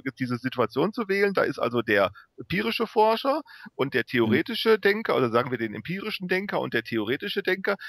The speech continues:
Speaker 1: Wie kommt das eigentlich, dass der, äh, dass dieser, dass dieser, äh, F-, Fischer also jahrzehntelang oder jahrelang immer sein selbes Geschäft, sich über nichts wundert, auf einmal hat er Grund, sich zu wundern.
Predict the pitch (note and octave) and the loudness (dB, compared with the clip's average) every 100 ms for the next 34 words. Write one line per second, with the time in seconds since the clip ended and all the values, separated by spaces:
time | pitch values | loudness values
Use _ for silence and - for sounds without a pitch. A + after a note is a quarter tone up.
0 | - _ C#3+ C#3 D3 E3+ C4+ F#4+ E3+ - | -16 _ -20 -14 -10 0 2 2 -2 0
1 | A#2+ A#2 A#2+ B2 D3 C#3+ E3 - - D#3 | 0 0 -2 -8 -6 -4 -2 -2 -2 -2
2 | D#3 D3 - D3 - C#3 - D#3+ D3+ C#3 | -2 -4 -6 -6 -6 -6 -4 0 0 0
3 | - C3+ - C#3+ C#3+ A#2+ - A#2+ - - | -4 -6 -6 -2 0 0 -2 -6 -8 -12
4 | - - G3+ - G#3+ - D3+ D3 C#3 - | -12 -8 -4 -2 0 -2 -2 -2 -2 -6
5 | C#4 C3+ - D#3+ D#4 E3 C#3+ E3+ C3 A#2+ | -4 -4 0 -2 -2 0 0 0 -2 0
6 | C3 G3 E3+ F3 D#3+ D#3+ D3 C3 B2 A#2 | 0 0 -4 -6 -4 -2 -2 -4 -4 -4
7 | A2+ - B2 C3 D3+ C3 C#3+ - - B2+ | -8 -12 -12 -10 -6 -2 -2 -4 -6 -4
8 | D#3 D3 D#3 E3 G3+ - A#2 G#2+ - G#2 | -2 -2 -2 0 0 0 -2 -2 -10 -8
9 | F#2+ A2 C#3+ | -4 -2 -2